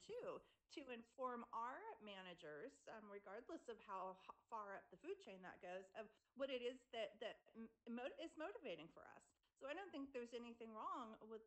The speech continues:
you know, a-, having the conversation and then saying, "Gosh, you know, what would be really meaningful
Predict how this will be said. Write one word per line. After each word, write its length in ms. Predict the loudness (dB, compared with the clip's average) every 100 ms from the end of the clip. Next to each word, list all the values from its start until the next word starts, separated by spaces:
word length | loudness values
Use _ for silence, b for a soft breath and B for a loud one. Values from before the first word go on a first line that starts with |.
| -6
you 160 | -2
know, 120 | -2 -2
a-, 280 | -6 -10 -10 -10 0
having 320 | 2 2 -2
the 80 | -2
conversation 720 | -2 -4 -6 -6 -4 -4 -6
and 80 | -6
then 160 | -6 -8 -6
saying, 240 | -6 -4
"Gosh, 320 | -2 -2 -2 -4
you 80 |
know, 160 | 0 2
what 160 | 2 0
would 80 | -2
be 140 | -2
really 240 | -2 -2
meaningful 480 | -4 -4 -4 -4 -6